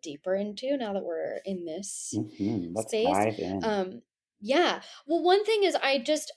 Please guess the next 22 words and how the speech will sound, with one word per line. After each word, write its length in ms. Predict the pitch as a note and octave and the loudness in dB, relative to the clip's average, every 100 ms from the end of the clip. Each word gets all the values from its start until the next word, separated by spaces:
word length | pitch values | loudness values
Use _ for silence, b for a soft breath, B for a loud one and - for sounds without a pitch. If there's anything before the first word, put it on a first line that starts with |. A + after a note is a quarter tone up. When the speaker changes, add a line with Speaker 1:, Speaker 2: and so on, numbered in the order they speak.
| C4 | -2
Speaker 1:
I'm 260 | C4+ C#4 | -2 0
wondering, 520 | C#4 C#4+ D4+ C#4+ B3+ | 2 4 4 4 2
like, 320 | A#3+ A3 G#3 - _ _ _ _ - | 4 2 2 -8 _ _ _ _ -10
kind 220 | - A3 | 0 2
of 80 | G#3+ | 4
as, 180 | G3+ F#3+ G3 | 2 -2 -2
as 160 | F#3+ F3 | -2 -2
your 80 | F3 | -8
friend, 400 | A#3 A#3+ B3+ E3 | -2 0 0 -2
I 100 | D#3 | -2
guess, 400 | D3 D#3 - F#3 | -2 -2 -2 0
like, 240 | F3 - b b b _ | 0 0 b b b _
in 140 | A#3 A3 | -2 0
the 60 | A3 | 0
narrative 520 | A3+ A#3+ B3+ A#3+ G3+ | 4 6 6 6 2
of 120 | G3 | 0
your 300 | F#3+ A#3+ C4 | 8 10 10
life, 400 | F#3 B2 D3+ F#3+ | 8 0 0 -2
when 140 | G3 F#3+ | -4 0
you 280 | G#3+ A#3+ A#3 | 2 2 2
zoom 360 | G3 F3+ D#3 | 0 -2 -2
out, 420 | B2 G2 C#3+ F3+ | -4 -2 2 2